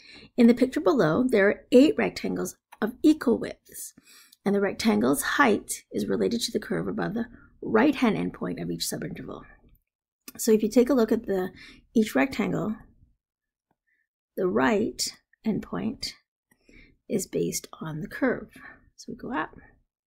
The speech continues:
So all of the right endpoints, notice, of the rectangle is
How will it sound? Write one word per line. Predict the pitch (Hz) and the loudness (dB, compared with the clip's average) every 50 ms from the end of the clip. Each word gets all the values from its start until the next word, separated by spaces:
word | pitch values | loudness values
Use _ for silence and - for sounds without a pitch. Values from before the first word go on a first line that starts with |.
| _ _ _ _ _ _ _ _ _ _ _ _ _ _ _ _ _ _ _ _ _ _ | _ _ _ _ _ _ _ _ _ _ _ _ _ _ _ _ _ _ _ _ _ _
So | - - - - | -14 -14 -8 -4
all | - 233 240 262 285 | 0 2 2 4 4
of | 277 | 4
the | 294 294 | 2 2
right | 269 233 208 202 - | 4 4 4 4 4
endpoints, | 185 185 - - - - - - - - - - - - _ _ _ - | 2 0 -2 -2 -4 -4 -2 -2 -4 -6 -8 -12 -12 -12 _ _ _ -4
notice, | - - 170 175 185 214 - - - - - _ _ - - - - | -2 0 0 0 0 0 -2 -4 -6 -8 -10 _ _ -20 -20 -12 -6
of | - 208 202 | -4 -4 -2
the | 214 208 | -2 0
rectangle | 233 262 320 - - - 214 202 185 - - 190 - - - - - - - - | 0 0 0 -2 -2 -4 -4 -2 -4 -6 -6 -8 -10 -14 -18 -20 -20 -20 -14 -6
is | - 196 196 180 180 196 - - | -2 0 0 0 0 -2 -8 -10